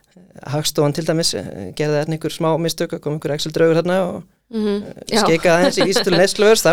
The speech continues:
Speaker 1: nú bara má færa sterk rök fyrir því að það hafi verið talsvert stærri, eh, hagsmunir og bara allt annað stærðargráða heldur en, heldur en
Speaker 2: Já.
Speaker 1: þetta, sko, ég meina, það er þarna örugglega, sko,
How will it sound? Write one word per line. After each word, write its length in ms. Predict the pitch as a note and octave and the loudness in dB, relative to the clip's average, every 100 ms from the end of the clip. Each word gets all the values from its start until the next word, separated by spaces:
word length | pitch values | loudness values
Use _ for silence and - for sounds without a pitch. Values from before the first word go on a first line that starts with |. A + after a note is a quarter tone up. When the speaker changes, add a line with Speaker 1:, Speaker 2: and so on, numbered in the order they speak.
| F#3+ | 4
Speaker 1:
nú 200 | E3 E3 | 2 0
bara 340 | - D#3 D#3+ F3+ | 2 4 6 4
má 120 | F#3 | 2
færa 220 | E3 F3+ | 2 2
sterk 220 | E3 F3 - | 2 0 -2
rök 120 | F#3 | -4
fyrir 140 | F#3+ | -2
því 0 | |
að 60 | G3 | 0
það 20 | |
hafi 100 | E3+ | 0
verið 120 | E3+ | 0
talsvert 300 | D#3+ E3+ D#3+ | -2 -2 -6
stærri, 400 | - - E3+ G3+ - | -6 -2 0 0 -2
eh, 580 | - D#2+ - - A#2 D#3 | -4 -10 -12 -12 -8 -6
hagsmunir 500 | F#3 - A3 G3+ G#3+ | -6 -2 -4 -4 -8
og 240 | G3 F#3 | -10 -8
bara 160 | E3+ E3 - E3+ | -6 -4 -4 -4
allt 160 | - - | -4 -2
annað 140 | E3 | 0
stærðargráða 440 | D#3 A3 B3+ A#3+ D#3+ | 2 2 2 2 2
heldur 180 | F3 F3 | 0 -4
en, 100 | - - - _ | -6 -10 -20 _
heldur 140 | - - | -4 0
en 40 | |
Speaker 2:
Já. 60 | G3 | 2
Speaker 1:
þetta, 200 | A#3+ C#3 | 2 0
sko, 140 | - G#2+ | -2 -4
ég 100 | A#2+ | -6
meina, 140 | A#2+ | -6
það 140 | C#3+ C#3+ | -4 -4
er 100 | C#3 | -4
þarna 200 | D3 C3+ D3+ - _ _ _ _ _ | -2 -4 -6 -14 _ _ _ _ _
örugglega, 400 | C3+ F3 F3 B2 | -4 -2 2 2
sko, 200 | - - | 0 0